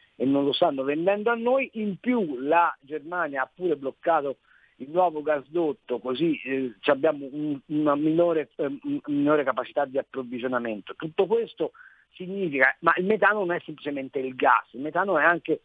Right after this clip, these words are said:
il principale, ehm, combustibile per creare energia elettrica e quindi è, è evidente che se aumenta il prezzo del metano, eh, alla fonte, poi aumenta anche l'energia elettrica. Che cosa possiamo fare?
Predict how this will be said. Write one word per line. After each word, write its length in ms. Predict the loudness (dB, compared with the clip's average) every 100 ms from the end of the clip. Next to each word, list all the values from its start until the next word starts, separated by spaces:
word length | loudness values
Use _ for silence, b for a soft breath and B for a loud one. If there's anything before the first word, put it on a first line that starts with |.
| b b b _
il 160 | -10 -4
principale, 1000 | -2 -2 -4 2 6 6 4 2 2
ehm, 840 | 2 0 0 -6 -8 -12 -18 -20 _
combustibile 800 | -2 -2 0 -2 -2 -4 2 2
per 180 | 2 0
creare 360 | 2 4 2
energia 360 | 0 -6 -6 -2
elettrica 640 | 0 0 0 -4 -4 -4 _ _ -12
e 140 | -10
quindi 320 | -6 0 2
è, 240 | 4 4 0
è 120 | 0
evidente 600 | 0 0 -2 -2 -4 -10
che 140 | -10 -8
se 100 | -2
aumenta 480 | -2 0 -2 -2 -2
il 80 | -2
prezzo 360 | 0 0 0 -4
del 120 | -2
metano, 500 | 0 2 2 2 -4 b b _
eh, 280 | 0 2 2
alla 260 | 4 4 4
fonte, 400 | 0 -8 -4 -4
poi 180 | 0 0
aumenta 460 | 0 -4 -6 -4
anche 240 | -4 -4 -4
l'energia 440 | 0 0 2 2
elettrica. 640 | 4 2 0 -4 -4 -4 -2
Che 180 | -2 0
cosa 260 | 2 2
possiamo 520 | -2 -4 -2 0 -2
fare? 360 | 2 4 4